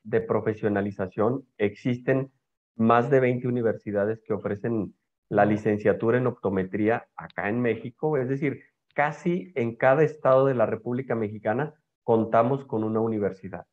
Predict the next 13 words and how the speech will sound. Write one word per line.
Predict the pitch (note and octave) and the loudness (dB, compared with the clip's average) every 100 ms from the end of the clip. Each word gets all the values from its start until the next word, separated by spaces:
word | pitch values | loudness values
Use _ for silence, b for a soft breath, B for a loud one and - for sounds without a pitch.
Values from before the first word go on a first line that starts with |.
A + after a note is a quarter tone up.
| _ _ _ _ _ _ - | _ _ _ _ _ _ 0
Hay | A2+ B2 C#3+ D#3+ - _ _ _ _ - | 4 4 4 0 -6 _ _ _ _ -4
niveles | C3+ C#3+ D#3 C3+ C3 C3 D3 D3 | 0 2 4 6 6 6 4 2
de | C3 | -2
formación, | A2+ G#2+ G#2 G#2 B2 C3+ - _ - | -4 -4 -4 -2 -2 -4 -8 _ -2
además | G#2 G2+ G#2 A#2+ C#3+ | 0 2 0 0 0
de | C3 | 0
esto, | A#2+ - C3 | -2 -8 -10
como | A2 G#2+ | -6 -2
lo | G#2 | -2
mencionaba, | G#2 G2+ G2 G#2 A#2+ C3+ - | -2 -2 -4 -2 -2 -4 -2
en | G#2+ G#2+ | 0 0
especializaciones, | G#2 - G#2 G#2 G#2 G#2 F#2+ A#2+ B2 C3+ D#3+ D#3+ _ _ _ - | -2 -6 -4 -2 -2 -4 -6 -2 -2 0 -2 -6 _ _ _ 0
en, | A2 A2 A2 G#2+ G#2+ G2 F#2 | 2 4 2 2 2 0 -6